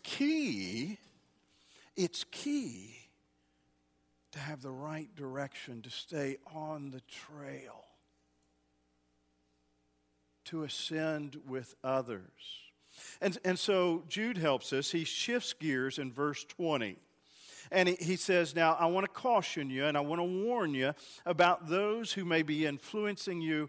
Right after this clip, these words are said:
negatively. Don't become like them. Don't be deceived by them.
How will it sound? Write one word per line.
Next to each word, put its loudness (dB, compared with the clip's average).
negatively. 2
Don't 4
become 0
like 2
them. -2
Don't 2
be 0
deceived -2
by 4
them. -2